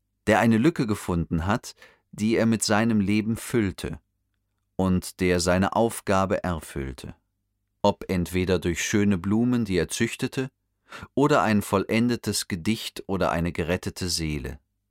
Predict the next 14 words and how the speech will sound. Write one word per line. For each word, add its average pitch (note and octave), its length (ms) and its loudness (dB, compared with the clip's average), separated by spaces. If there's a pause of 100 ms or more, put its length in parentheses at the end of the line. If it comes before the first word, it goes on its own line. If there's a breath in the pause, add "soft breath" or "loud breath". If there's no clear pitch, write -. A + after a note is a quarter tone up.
(260)
dem F2 160 2
es - 200 0
nie G#2+ 340 2
an F2 180 0
Dankbarkeit E2 760 0
fehlte, - 600 -10 (420)
der F2 220 0
die E2+ 120 0
Schönheit A#2+ 720 0
unserer F2+ 440 0
Erde G2+ 380 2
zu - 160 -4
schätzen E2 640 -2
wusste D2+ 540 -6